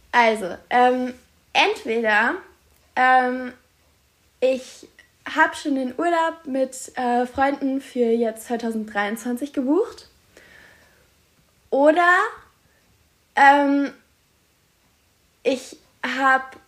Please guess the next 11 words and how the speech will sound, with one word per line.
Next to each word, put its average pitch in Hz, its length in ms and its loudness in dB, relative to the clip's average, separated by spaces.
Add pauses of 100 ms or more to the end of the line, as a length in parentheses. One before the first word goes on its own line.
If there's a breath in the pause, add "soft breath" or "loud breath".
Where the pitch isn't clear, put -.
(140)
ähm, 247 580 0 (1700)
mich 285 300 -2
mal 247 320 2
bei 233 160 2
einer 233 240 0
Person 226 600 -4
einen 226 220 0
Monat 220 340 0
einfach 214 200 -6
nicht 208 200 -10
gemeldet. 190 520 -6